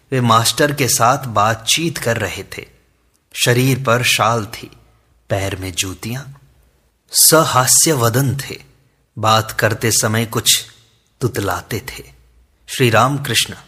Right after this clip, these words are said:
मास्टर से, "क्यों जी, तुम्हारा घर कहाँ है?"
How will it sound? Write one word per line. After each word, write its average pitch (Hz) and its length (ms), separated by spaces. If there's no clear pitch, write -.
मास्टर 104 460
से, - 280
"क्यों 110 200
जी, 101 220
तुम्हारा 117 380
घर 139 320
कहाँ - 260
है?" - 260